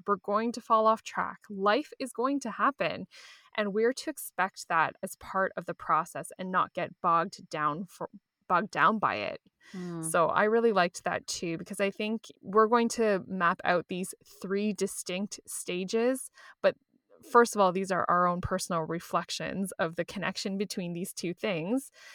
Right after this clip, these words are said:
Speaker 1: But also, too, like, there, it's not like, um, anyone's, there's no checklist, if that makes sense,
Speaker 2: Yeah.
Speaker 1: right?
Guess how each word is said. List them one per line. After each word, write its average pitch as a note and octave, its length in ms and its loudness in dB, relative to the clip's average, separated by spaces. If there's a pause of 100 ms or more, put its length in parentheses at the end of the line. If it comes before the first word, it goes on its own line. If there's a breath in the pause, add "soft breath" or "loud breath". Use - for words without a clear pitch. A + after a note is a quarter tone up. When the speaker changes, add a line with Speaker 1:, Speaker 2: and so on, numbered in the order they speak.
(200 loud breath)
Speaker 1:
But G#3 100 2
also, G#3+ 400 4
too, G3 540 0
like, F#3 240 -2
there, G3 260 2 (200)
it's - 300 -4
not G3 320 2
like, F#3 300 -2
um, E3+ 460 -4 (260)
anyone's, G3 460 -2 (600 loud breath)
there's A#3 180 2
no A#3+ 120 2
checklist, - 800 -4 (180)
if B3 300 -2
that A3+ 180 0
makes B3 240 -4
sense, C4+ 380 -4
Speaker 2:
Yeah. - 60 -2
Speaker 1:
right? D4+ 260 -2